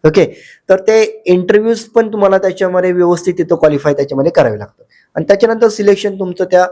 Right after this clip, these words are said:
एक्झामिनेशन्सला होऊ शकतं. अजून विद्यार्थ्यांना एक मला महत्त्वाचा सल्ला द्यायचा आहे, जर तुम्ही एक्झामिनेशनची तयारी करत असताल, मग तुमची पात्रता जी आहे, तर पात्रता काय लागते, तर सगळ्यात महत्त्वाचं ग्रॅज्युएशन कम्प्लीट पाहिजे.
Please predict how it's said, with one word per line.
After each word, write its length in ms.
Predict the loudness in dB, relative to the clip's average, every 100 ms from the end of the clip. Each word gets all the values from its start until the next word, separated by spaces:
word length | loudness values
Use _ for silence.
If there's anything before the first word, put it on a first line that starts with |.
| -6 _ _ 0
एक्झामिनेशन्सला 760 | 2 2 2 0 0 -2 0 0
होऊ 200 | 0 -2
शकतं. 360 | -4 -6 -10 -14 _ -20 -20 _ 0
अजून 300 | 2 4 4
विद्यार्थ्यांना 800 | 4 4 4 4 4 4 2 -2
एक 160 | -4
मला 240 | 0 0 0
महत्त्वाचा 380 | 0 -4 -2 -4
सल्ला 300 | 0 2 4
द्यायचा 280 | 2 2
आहे, 140 | 0 0 _ _ _ _ -12 -2
जर 240 | 2 2
तुम्ही 480 | 2 0 2 2 -2 0
एक्झामिनेशनची 840 | -2 2 0 2 0 0 -2 -2 2
तयारी 200 | 2 2
करत 260 | 0 0
असताल, 320 | 0 -2 -8 -10 _ _ _ _ -4
मग 80 |
तुमची 280 | 0 0 -2
पात्रता 480 | 0 0 2 2 2
जी 180 | 4 2
आहे, 220 | 2 -4 -14 _ _ -6
तर 60 |
पात्रता 480 | -2 0 0 0 0
काय 180 | 2 2
लागते, 280 | 2 -4 -8
तर 60 |
सगळ्यात 360 | -4 -2 0 0
महत्त्वाचं 520 | -2 0 -2 -2 -6 -8 -4
ग्रॅज्युएशन 500 | 2 2 2 -2 -2
कम्प्लीट 440 | -2 -2 0 -2 2
पाहिजे. 280 | 0 0